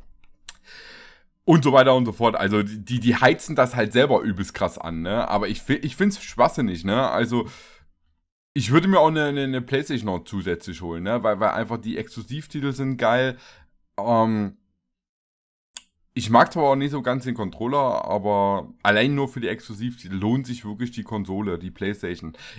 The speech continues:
Ich mag halt, wie schon gesagt, die einzelnen, äh, Angebote von der Xbox, äh, von Microsoft ein bisschen mehr.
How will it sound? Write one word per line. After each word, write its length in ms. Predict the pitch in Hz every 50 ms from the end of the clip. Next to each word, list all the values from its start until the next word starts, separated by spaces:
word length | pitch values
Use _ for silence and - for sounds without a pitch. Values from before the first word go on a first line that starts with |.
| -
Ich 160 | - 107 - 117
mag 240 | 120 113 127 -
halt, 180 | 143 131 120 104
wie 80 | 123 131
schon 140 | 123 120
gesagt, 340 | 123 117 113 120 120 120 -
die 200 | 104 110 110 98
einzelnen, 800 | - - 110 113 113 113 113 110 107 107 104 104 104 101 101 101
äh, 40 | 92
Angebote 880 | - - 95 95 - - 98 120 151 147 147 139 - 135 131 135 127 131
von 200 | 123 - 110 104
der 180 | 98 - - 120
Xbox, 380 | - - - 147 147 - - -
äh, 380 | 131 120 - - 107 104 98
von 260 | - - 107 98 92
Microsoft 560 | 92 95 104 117 - 165 135 139 131 123 - -
ein 80 | 131
bisschen 320 | 120 131 127 - 139 123 123
mehr. 260 | 120 120 117 120